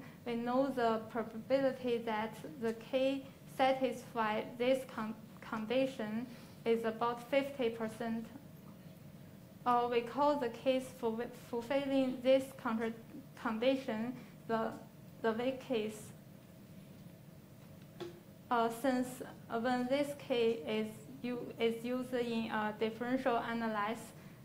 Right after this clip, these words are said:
the, the, the attack is more likely to succeed. And, uh, we donate the set of weak case as W K.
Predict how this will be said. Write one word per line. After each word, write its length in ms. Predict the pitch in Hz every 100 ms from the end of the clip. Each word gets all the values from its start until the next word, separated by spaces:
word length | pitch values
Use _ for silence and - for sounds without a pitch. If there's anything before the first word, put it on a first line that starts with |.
| -
the, 440 | 233 214 214 208 226 - - - - - - - - - - - - - - - - - - 233
the, 220 | 226 226 -
the 240 | 233 233 -
attack 440 | - 247 262 262
is 260 | 247 233 240
more 240 | 240 254
likely 480 | 269 247 - 240 226
to 180 | 226 220
succeed. 480 | 226 220 - 233 226 - 277 - - - - 240
And, 280 | 226 226 226
uh, 240 | 220 220
we 120 | 240
donate 480 | 247 233 226 233 262
the 140 | 254 226
set 280 | 269 269 269
of 220 | 247 233 - -
weak 260 | 247 247 -
case 340 | 233 226 220 180 -
as 240 | 220 220 214 -
W 300 | - 226 233
K. 420 | 233 - 226 254